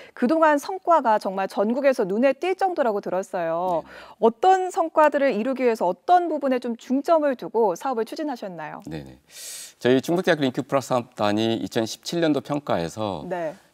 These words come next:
Speaker 2: 충청권 열한 개 링크 플러스 사업단 중에서 일 위.
Speaker 1: 일 위요?
Speaker 2: 네.
Speaker 1: 네.
Speaker 2: 전국 오십오 개 대학에서, 어, 이 위를
Speaker 1: 와.
Speaker 2: 차지했습니다. 어, 아마 사업 평가의 핵심은 본 사업을 통해서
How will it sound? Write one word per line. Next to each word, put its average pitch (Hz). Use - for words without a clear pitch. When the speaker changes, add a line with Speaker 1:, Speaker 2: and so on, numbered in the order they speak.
Speaker 2:
충청권 135
열한 120
개 113
링크 98
플러스 104
사업단 92
중에서 82
일 80
위. 76
Speaker 1:
일 208
위요? 185
Speaker 2:
네. 78
Speaker 1:
네. 165
Speaker 2:
전국 113
오십오 107
개 98
대학에서, 90
어, 71
이 123
위를 113
Speaker 1:
와. -
Speaker 2:
차지했습니다. 80
어, 76
아마 98
사업 147
평가의 131
핵심은 95
본 117
사업을 131
통해서 107